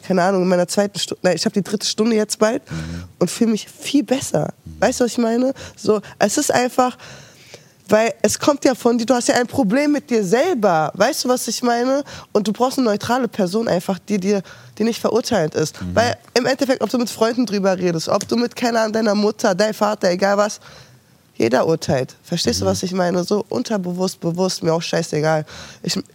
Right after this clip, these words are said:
Speaker 1: für mich ist es einfach der richtige Weg. Ich empfehle den Leuten einfach wirklich, es gibt am Ende des Tages, ihr geht alleine von dieser Welt. Weißt du, was ich meine? Freunde kommen, Freunde gehen,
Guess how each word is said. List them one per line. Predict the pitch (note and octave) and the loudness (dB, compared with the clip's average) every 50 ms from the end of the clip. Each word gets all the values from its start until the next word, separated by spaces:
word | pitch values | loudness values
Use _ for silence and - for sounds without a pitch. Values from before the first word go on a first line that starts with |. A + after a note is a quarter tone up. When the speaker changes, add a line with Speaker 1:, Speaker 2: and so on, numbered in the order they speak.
| _ _ _ _ | _ _ _ _
Speaker 1:
für | - - B3 | -2 0 2
mich | A#3 B3+ C4 - | 2 2 0 0
ist | - | 0
es | - | 2
einfach | G#3 G3 F#3+ G#3+ G#3 | 0 2 2 2 0
der | F#3+ F#3 | 2 2
richtige | F#3 A3 - - F#3+ E3+ F3 E3 | 0 0 -2 -2 -2 -2 -2 0
Weg. | F3 G3 G#3 - - - - - - | 2 0 0 -2 -8 -16 -20 -18 -8
Ich | - F3+ - | -6 -2 0
empfehle | - F#3 G3 - - B3 A3 | 0 0 0 0 0 0 2
den | G#3 G3+ | 2 2
Leuten | G3+ G#3+ A3 G#3+ - G#3 | 2 2 0 0 -2 -4
einfach | - - - - - G3+ F#3 F3 D#3+ D#3 | -2 0 -2 0 2 0 0 0 0 0
wirklich, | F#3 A3+ A3 - - F3 F3 - - - - - - - | 0 0 0 -2 -4 -4 -4 -4 -6 -12 -20 -20 -10 -4
es | - D#3+ E3+ - - | -2 -2 -2 -2 -2
gibt | - G#3+ G#3+ G3+ - - - | -2 -2 -2 -2 -6 -4 -2
am | E3+ F3 | -2 0
Ende | - G3 G#3+ G#3 F#3 E3+ | 0 0 0 0 -2 -2
des | F#3 - | -4 -2
Tages, | - G#3+ G3+ G3+ G3+ G3 - - - _ | 0 0 0 0 0 -4 -6 -6 -6 _
ihr | D#3+ | -4
geht | D#3+ D#3+ G#3+ G3+ - | 0 0 0 0 0
alleine | - D3+ D#3+ E3+ F#3 F3+ E3+ | 0 2 2 2 2 0 -2
von | - - E3+ | -2 -2 -2
dieser | E3 D#3+ D#3 D#3 D#3 D#3 | -2 0 0 -2 0 2
Welt. | E3+ F3 F#3 G#3 - - _ _ - - - - - - _ | 0 0 0 -2 -8 -16 _ _ -20 -20 -20 -20 -20 -4 _
Weißt | D#3+ F#3+ G3 - | 0 0 0 0
du, | E3 | 0
was | E3+ E3+ - | 0 0 -2
ich | - | -2
meine? | F3+ E3+ D#3+ E3 F3+ E3+ F3+ - - - - - - - - - - - _ | 0 0 2 2 0 0 -2 -4 -12 -20 -20 -20 -20 -20 -20 -20 -20 -20 _
Freunde | - - - A#3 A#3+ B3 A3 G3+ | -14 -2 0 0 2 2 2 0
kommen, | - - A#3+ A3 G#3+ A3 - | 0 0 0 0 0 -2 -8
Freunde | - - - - G3+ G3+ G#3 G#3+ F3+ E3+ | -12 -16 -2 0 2 2 2 0 0 -2
gehen, | E3+ F#3 G3 G3 F#3+ F#3+ | 0 0 0 0 0 -2